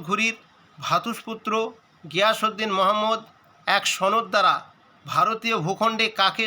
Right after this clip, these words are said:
শাসক পদে মনোনীত করেন? আরেকবার দেখে নাও প্রশ্নটা। গজনির নবনিযুক্ত শাসক তথা মোহাম্মদ ঘুরির ভ্রাতুষ্পুত্র গিয়াসউদ্দিন মোহাম্মদ এক সনদ দ্বারা ভারতীয় ভূখণ্ডে কাকে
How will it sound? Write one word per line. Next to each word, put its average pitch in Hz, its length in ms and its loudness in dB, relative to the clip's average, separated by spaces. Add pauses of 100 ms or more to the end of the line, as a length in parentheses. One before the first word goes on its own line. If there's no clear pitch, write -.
(120)
শাসক 233 320 0 (100)
পদে 208 260 0 (480)
মনোনীত 202 360 0 (120)
করেন? 180 240 2 (640)
আরেকবার 196 340 -2
দেখে 214 140 -2
নাও 220 200 0
প্রশ্নটা। 220 360 0 (640)
গজনির 214 380 -2 (120)
নবনিযুক্ত 220 580 -2 (560)
শাসক 214 420 0 (160)
তথা 196 240 2 (100)
মোহাম্মদ 214 360 2 (100)
ঘুরির 226 260 -4 (520)
ভ্রাতুষ্পুত্র 220 680 -4 (560)
গিয়াসউদ্দিন 214 640 -2
মোহাম্মদ 214 400 0 (120)
এক 196 60 -4 (140)
সনদ 214 380 -2
দ্বারা 214 240 4 (440)
ভারতীয় 208 480 0 (100)
ভূখণ্ডে 214 420 0 (480)
কাকে 196 380 0